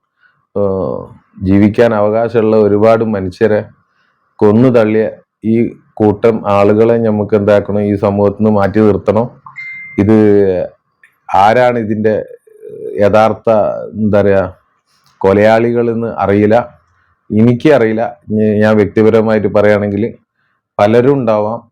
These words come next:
ഒന്നിൽ കൂടുതൽ ആളുകൾ ഉണ്ടാവാം, വലിയ സംഘങ്ങളാവാം, ചെറിയ സംഘങ്ങളാവാം. ആരാണെന്നുള്ളത് നിയമം കണ്ടുപിടിക്കട്ടെ. ഈ സമൂഹത്തിൽ ഒരുപാട്, ഏഹ്, ആളുകൾക്ക് നീതി കിട്ടേണ്ടതുണ്ട്.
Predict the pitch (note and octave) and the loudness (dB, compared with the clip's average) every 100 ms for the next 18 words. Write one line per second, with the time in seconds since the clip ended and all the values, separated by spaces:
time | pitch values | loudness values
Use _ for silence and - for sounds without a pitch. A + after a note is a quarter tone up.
0 | _ _ G#2 A#2 A#2 A#2+ A2+ A#2+ A2 G#2+ | _ _ -6 -4 -2 0 2 4 4 2
1 | G#2+ A2 G#2 G2+ G2 A2 - - - - | 0 -4 -2 -2 -2 -6 -12 -20 -20 -20
2 | - - G2+ A2+ C3+ C3 A2+ A#2+ B2 A#2+ | -20 -2 2 4 2 0 -2 -2 0 0
3 | G#2+ A2 - - - G#2+ B2 C3+ B2 A2 | 0 -4 -8 -16 -2 2 2 2 -2 -2
4 | G#2+ G#2+ G2+ G2 A#2+ - _ _ _ - | -2 0 0 0 -6 -14 _ _ _ -6
5 | G2 A2+ B2+ B2 A#2 A2 G#2+ G#2+ F2+ - | -2 0 0 0 -4 -4 -4 -4 -6 -10
6 | _ _ F#2 G#2+ B2+ A2+ G#2+ A2 G2 G2+ | _ _ -2 0 0 0 -2 -2 -4 -4
7 | F#2+ B2+ - _ _ _ _ _ _ _ | -4 -6 -8 _ _ _ _ _ _ _
8 | _ _ G#2 G2 G2+ G#2+ G#2 A2+ A2+ A2 | _ _ -6 -2 0 2 2 4 4 4
9 | G#2 A2 A2 A2 E2+ G#2+ G#2 G#2 G#2 G2+ | 2 2 2 -2 -4 -2 -2 0 0 0
10 | G2 G2 F#2 - _ _ _ F#2+ G2+ A2 | -2 -2 -6 -14 _ _ _ 0 0 2
11 | A#2 A2 A2 G2+ G#2 B2 A2 G#2 - A#2 | 0 -2 -2 0 0 0 -2 -4 0 2
12 | A#2 A2+ G2 | 2 -2 -2